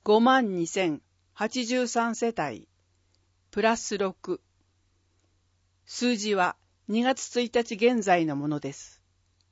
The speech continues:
程よく絶妙取手。魅力ある市の施策や投稿情報などを紹介するシティプロモーションサイトです。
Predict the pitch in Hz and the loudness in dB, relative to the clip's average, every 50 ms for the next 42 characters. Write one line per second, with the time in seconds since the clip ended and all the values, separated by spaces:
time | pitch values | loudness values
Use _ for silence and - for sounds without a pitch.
0 | _ _ _ _ _ _ _ _ _ _ _ _ _ _ _ _ _ _ _ _ | _ _ _ _ _ _ _ _ _ _ _ _ _ _ _ _ _ _ _ _
1 | _ _ _ _ _ _ _ _ _ _ _ _ _ _ _ _ _ _ _ _ | _ _ _ _ _ _ _ _ _ _ _ _ _ _ _ _ _ _ _ _
2 | _ _ - 233 214 269 277 285 277 294 277 - 202 - 170 170 160 - - 208 | _ _ 0 2 2 4 4 4 4 2 2 0 -4 -2 -2 -2 -2 -2 -2 -2
3 | 214 208 202 202 185 - - 196 185 185 180 165 180 165 - - _ _ _ _ | 0 0 0 -2 -4 -4 -4 -4 -4 -4 -4 -2 -2 -2 -2 -4 _ _ _ _
4 | _ _ _ _ _ _ _ _ _ _ _ _ _ _ _ _ _ _ _ _ | _ _ _ _ _ _ _ _ _ _ _ _ _ _ _ _ _ _ _ _
5 | _ _ _ _ _ 208 208 190 254 269 262 - - 254 247 247 240 185 147 - | _ _ _ _ _ -4 0 2 2 2 2 2 2 2 4 4 4 2 -2 -6
6 | - _ - - - 247 247 208 185 - - - 214 202 190 - - 190 180 180 | -8 _ -12 -6 -2 0 0 0 0 -2 -4 -4 -4 -4 -4 -6 -6 -4 -4 -4
7 | 175 - - _ _ _ _ _ _ - 254 254 269 247 - - 269 262 233 196 | -4 -4 -8 _ _ _ _ _ _ 0 2 2 2 2 2 2 2 2 4 4
8 | 247 254 262 233 - 233 190 175 175 185 190 202 185 185 170 160 - - 208 202 | 4 4 4 2 0 0 0 0 2 2 0 0 0 0 -2 -2 -2 -2 -2 -2
9 | 196 - - 190 185 180 170 - - - 170 160 151 151 139 - - _ _ _ | -2 -2 -4 -4 -2 -2 -4 -6 -8 -8 -8 -6 -6 -6 -6 -8 -12 _ _ _
10 | _ _ _ _ _ _ - - - 262 269 233 - 247 247 247 247 240 247 254 | _ _ _ _ _ _ -16 -8 -2 -2 -2 -2 4 8 10 10 10 8 6 2
11 | 247 233 - 254 233 240 233 - - 233 214 202 - - 151 - 113 113 - - | 0 0 0 0 0 0 0 0 2 2 2 2 0 -2 -4 -4 -6 -8 -10 -12
12 | - - | -16 -18